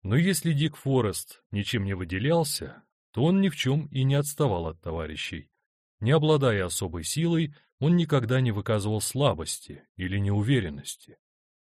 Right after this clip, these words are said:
Однажды Дик заявил своим опекунам, восхищенным его неизменным прилежанием и благонравием, и возмечтавшим, что его ждет великое будущее:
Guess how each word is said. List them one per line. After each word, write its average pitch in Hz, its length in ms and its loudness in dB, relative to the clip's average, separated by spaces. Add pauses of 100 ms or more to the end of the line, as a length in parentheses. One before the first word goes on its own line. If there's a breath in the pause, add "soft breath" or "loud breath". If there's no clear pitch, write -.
(240)
Однажды 147 540 2
Дик 143 220 0
заявил 131 420 0
своим 90 320 -4
опекунам, 131 680 -2 (280 soft breath)
восхищенным 107 680 -2
его 98 240 -2
неизменным 107 760 0
прилежанием 92 840 -2 (240 soft breath)
и 110 100 -6
благонравием, 101 960 0 (380)
и 104 80 -4
возмечтавшим, 117 800 0
что - 220 -6
его 92 240 -4
ждет 123 320 -2
великое 101 400 -2
будущее: 85 640 -12